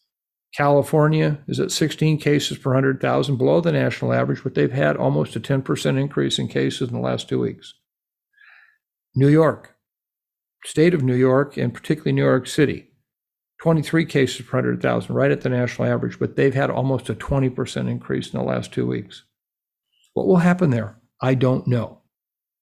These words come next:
Now, the one good news piece that I can share with you, uh, the northern Rocky Mountain states, which were so hard hit, Montana, Wyoming, Idaho, which still have high numbers, but the case numbers are coming down.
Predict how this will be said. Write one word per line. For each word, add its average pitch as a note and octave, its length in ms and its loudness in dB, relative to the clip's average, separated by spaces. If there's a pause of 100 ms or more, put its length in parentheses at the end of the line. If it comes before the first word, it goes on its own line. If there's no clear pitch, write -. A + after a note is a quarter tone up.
(720)
Now, C#3 100 4
the C#3 80 6
one G3+ 240 6
good F#3+ 240 4
news C3 260 2
piece C3 400 2
that C#3 140 2
I C3+ 80 4
can F#3+ 260 2
share B2+ 300 2
with A#2 240 0
you, B2+ 360 2 (480)
uh, C#3 380 0
the C3+ 400 2
northern D3+ 540 4
Rocky C#3 340 0
Mountain C3+ 360 0
states, C3 420 -2
which C3 200 -2
were B2 220 -2
so F3 400 0
hard B2 360 -2
hit, - 280 -6 (400)
Montana, C3+ 580 0
Wyoming, C3+ 640 2
Idaho, B2+ 680 -2 (340)
which D3 180 2
still F3+ 220 4
have D#3 200 0
high D#3 200 0
numbers, C#3+ 500 2
but - 220 -4
the B2 80 -4
case D3 340 0
numbers C#3 280 2
are B2+ 80 0
coming B2+ 320 -2
down. B2 340 -4